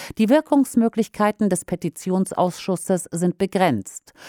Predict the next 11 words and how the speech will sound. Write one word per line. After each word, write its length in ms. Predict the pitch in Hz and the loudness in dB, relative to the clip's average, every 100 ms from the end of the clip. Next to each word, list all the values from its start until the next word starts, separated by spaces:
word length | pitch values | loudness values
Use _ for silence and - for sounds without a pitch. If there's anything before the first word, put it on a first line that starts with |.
| - | -10
und 180 | - 160 | -6 -2
mit 140 | 170 165 | -2 0
der 100 | 131 | 0
Überweisung 580 | 139 135 131 139 147 | 2 2 2 2 2
der 120 | 160 156 | 0 0
Petition 580 | 170 156 143 - 160 | -2 -4 -6 -2 0
an 140 | 170 151 | 0 0
die 80 | 143 | 0
Bundesregierung 1000 | 147 156 151 - 170 151 175 160 160 | 0 0 -2 -2 -4 -2 -2 0 0
zur 180 | 156 175 | -2 -2
Berücksichtigung 1200 | 156 156 240 - - 156 - - 135 147 147 180 | -2 0 0 -2 -2 -2 -2 -2 0 2 2 0